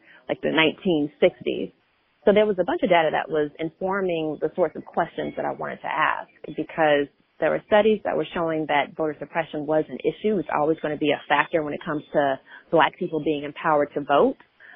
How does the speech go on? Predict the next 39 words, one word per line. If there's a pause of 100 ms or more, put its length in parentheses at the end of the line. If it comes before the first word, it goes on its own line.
(100)
Uh, (180)
but
based
on,
uh,
University
of
Wisconsin
Madison
study,
that
wasn't (320)
the (100)
primary
factor
or
even
a
major
factor, (160)
at
least
in
that
one
study, (320)
as
to
why
people
weren't
interested,
why
Black
people
in
particular
weren't
interested